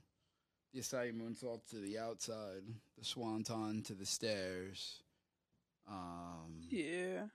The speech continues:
Speaker 1: it wasn't as, it wasn't as crazy as, um, that, uh, that Sting Hardy match that they had.
Speaker 2: Oh yeah, yeah.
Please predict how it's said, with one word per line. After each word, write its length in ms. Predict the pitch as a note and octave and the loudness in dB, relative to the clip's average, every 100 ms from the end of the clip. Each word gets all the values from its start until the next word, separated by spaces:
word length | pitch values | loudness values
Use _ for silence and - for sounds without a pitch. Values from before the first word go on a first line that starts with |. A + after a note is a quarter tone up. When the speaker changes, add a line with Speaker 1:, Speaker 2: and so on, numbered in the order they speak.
| _ _ _ _ _ _ _ _ _ _ _ _ _ _ - | _ _ _ _ _ _ _ _ _ _ _ _ _ _ -4
Speaker 1:
it 80 | C#3 | 2
wasn't 440 | D3 D#3+ D3+ E3+ | 8 8 8 6
as, 260 | C#3+ B2+ A#2+ | 6 6 4
it 140 | B2 | 2
wasn't 340 | C3 C3+ C3+ B2+ | 6 6 6 4
as 240 | A#2+ A2 | 4 0
crazy 640 | - - C3 C3 A2+ A2+ G#2+ | -2 2 4 4 4 2 2
as, 460 | G2+ G2+ G2 G2 | 0 0 -2 -4
um, 560 | G#2 F#2+ F#2 F2+ E2+ F2 - - _ _ _ _ _ _ _ - - - G#2 | -2 -2 -2 -2 -4 -6 -14 -20 _ _ _ _ _ _ _ -20 -20 -20 -8
that, 280 | G#2 G2+ | -4 -2
uh, 280 | G2+ F2 E2 - | -2 -4 -6 -6
that 220 | F2 D#2+ | -8 -4
Sting 320 | - - G#2+ | -2 0 0
Hardy 500 | G2+ G2+ F#2+ F#2 F#2 - - _ _ _ - - - - - - - - | 0 -2 -4 -8 -10 -16 -20 _ _ _ -20 -12 -4 -2 -2 -6 -6 -4
match 320 | G2 F#2 - | -2 0 0
that 160 | D#2 | -2
they 100 | E2 | -4
had. 460 | E2+ D#2+ D2 - - - _ - - - _ _ - | -2 -2 -2 -4 -6 -14 _ -20 -20 -20 _ _ 12
Speaker 2:
Oh 180 | A#2+ A2 | 12 12
yeah, 300 | D2+ C#2+ - - | 12 10 6 2
yeah. 240 | - D#2 | 2 4